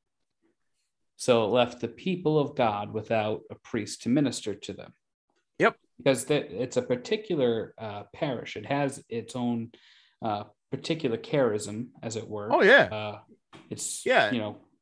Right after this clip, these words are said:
Speaker 1: go ahead, talk a little bit about that.
Speaker 2: So, I mean, that's a parish that serves the extraordinary form, well, what we used to call the extraordinary form before, uh, <laughs> I don't wanna say the band hammer came down, but, like, it's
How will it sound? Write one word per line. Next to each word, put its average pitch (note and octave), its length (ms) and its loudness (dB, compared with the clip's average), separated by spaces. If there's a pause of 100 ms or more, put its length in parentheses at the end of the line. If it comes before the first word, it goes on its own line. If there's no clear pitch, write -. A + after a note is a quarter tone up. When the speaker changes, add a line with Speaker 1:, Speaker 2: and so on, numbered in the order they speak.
Speaker 1:
go C3+ 80 4
ahead, A2+ 220 2
talk B2 220 2
a B2+ 60 4
little A#2 220 4
bit A2+ 140 -4
about A2 280 -6
that. A2+ 260 -2 (480)
Speaker 2:
So, G#3 420 6
I E3+ 160 8
mean, E3+ 180 2
that's G3 220 4
a G#3 60 -6
parish G3+ 380 4
that B2+ 120 -12
serves F3+ 420 4
the C#3+ 340 6
extraordinary F3+ 600 2
form, D3+ 260 -8
well, A#2+ 160 4
what B2+ 140 2
we C3+ 80 -2
used D#3+ 180 -2
to - 60 -20
call C#3 160 2
the B2 80 4
extraordinary A#2+ 500 0
form B2+ 380 -2 (480)
before, A#2 480 4
uh, G#2+ 280 4 (220)
<laughs> - 220 -18
I - 1500 0
don't C4+ 100 8
wanna A#3+ 120 8
say F3+ 160 10
the A#2 120 2
band C#3 520 6
hammer A2+ 320 0
came G#2+ 260 0
down, G#2 360 2
but, G#2 140 -4
like, D3 180 2
it's D3 280 4